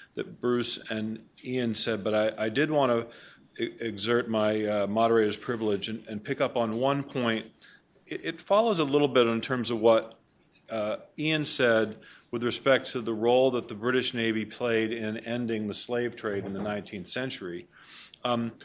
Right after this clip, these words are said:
while on the one hand, Leif, you say this is about changing U S laws and no troops are necessary, and then the next step is to convince other nations to do the same,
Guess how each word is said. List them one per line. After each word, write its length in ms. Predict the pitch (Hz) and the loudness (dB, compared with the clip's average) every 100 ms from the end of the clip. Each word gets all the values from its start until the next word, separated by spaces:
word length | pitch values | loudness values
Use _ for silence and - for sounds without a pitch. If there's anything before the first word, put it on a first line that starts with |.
| - _ | -20 _
while 720 | - 131 131 127 127 - - - _ _ _ _ _ _ _ _ _ _ - | 4 6 8 8 6 4 -6 -18 _ _ _ _ _ _ _ _ _ _ -8
on 100 | 139 | -4
the 60 | 139 | 0
one 260 | 165 202 | 2 2
hand, 460 | 180 139 131 127 - - _ _ _ _ - | 2 2 2 -2 -8 -20 _ _ _ _ -6
Leif, 240 | 123 123 123 | 0 0 2
you 80 | |
say 380 | 113 131 120 113 - - _ | 2 6 6 4 -4 -20 _
this 180 | - 131 | -2 2
is 80 | 135 | 4
about 260 | 127 120 117 | 6 6 6
changing 560 | - 139 131 123 120 | 0 0 0 0 2
U 260 | 117 123 127 | 2 6 6
S 220 | 135 - | 6 4
laws 440 | 120 113 113 107 | 6 6 6 4
and 120 | 107 110 | 0 -2
no 140 | 110 | -2
troops 360 | 110 131 107 110 | -2 -4 -4 -2
are 80 | |
necessary, 840 | 107 131 127 131 120 107 104 101 - - - - | 0 2 4 4 4 2 2 -2 -6 -18 -20 -8
and 200 | 117 117 | 0 2
then 140 | 117 | 4
the 80 | 113 | 2
next 380 | 117 135 165 - | 4 6 6 4
step 300 | - 123 113 | 4 4 4
is 140 | 110 | 0
to 140 | - - | 0 -2
convince 460 | 113 110 120 123 | -2 2 0 2
other 220 | 123 110 107 | 2 2 2
nations 480 | 110 107 110 95 | 0 -2 -4 -10
to 60 | 110 | -10
do 180 | 95 101 | -6 -2
the 100 | 98 | 2
same, 580 | - 147 135 110 104 | 2 4 2 0 -4